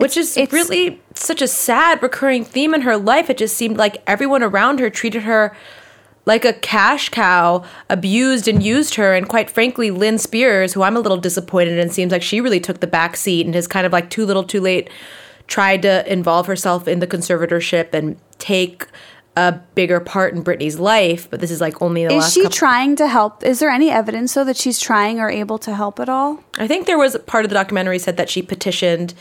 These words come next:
Speaker 1: to, like, have Jamie removed or, like, become one of the people that was, like, execu-, executing the conservatorship or whatever. But she's been used and abused by the people around her. And it's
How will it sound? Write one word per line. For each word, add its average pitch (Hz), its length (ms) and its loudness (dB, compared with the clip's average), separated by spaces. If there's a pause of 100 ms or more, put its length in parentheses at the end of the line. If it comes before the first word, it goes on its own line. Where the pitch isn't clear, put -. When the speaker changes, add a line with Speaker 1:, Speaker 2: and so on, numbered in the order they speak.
(420)
Speaker 1:
to, 170 340 0
like, 160 300 -2
have 156 180 -4
Jamie 156 240 -4
removed 277 640 2
or, 185 120 2
like, 170 440 -4
become 165 640 -2 (1040)
one 165 280 -4
of 165 100 -2
the 165 60 0
people 165 440 -4
that 160 160 -4
was, 151 100 -6
like, 151 120 -4
execu-, 156 540 -6
executing 156 640 -8
the 156 160 -6
conservatorship 151 720 -8
or 156 80 -4
whatever. 156 500 -6 (760)
But 302 280 2 (600)
she's 370 160 -2
been 480 200 0
used 494 200 4
and 508 140 4
abused 523 320 2
by 311 100 4
the 330 80 -6
people 349 320 2
around 339 380 0
her. 165 480 -2
And 294 100 0
it's - 260 -6